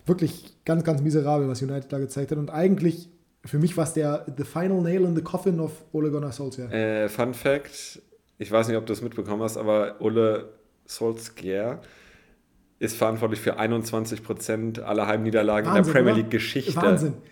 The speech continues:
Speaker 1: Die, die Premier League existiert seit zweiundneunzig, seit zwei, wie viel? Einem Jahr? Zwei Jahre ist er Trainer?
Speaker 2: Zwei Jahre
Speaker 1: Das
Speaker 2: schon.
Speaker 1: ist,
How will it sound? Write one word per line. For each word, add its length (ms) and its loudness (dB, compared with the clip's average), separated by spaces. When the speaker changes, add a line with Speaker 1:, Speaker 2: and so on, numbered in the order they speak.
Speaker 1:
Die, 100 4
die 340 -2
Premier 260 4
League 120 4
existiert 340 2
seit 120 -2
zweiundneunzig, 560 0
seit 160 -2
zwei, 320 -2
wie 140 2
viel? 260 0
Einem 220 2
Jahr? 280 -4
Zwei 180 -2
Jahre 200 0
ist 80 -2
er 60 -4
Trainer? 320 -4
Speaker 2:
Zwei 240 -4
Jahre 240 -4
Speaker 1:
Das 100 -4
Speaker 2:
schon. 100 -6
Speaker 1:
ist, 360 -10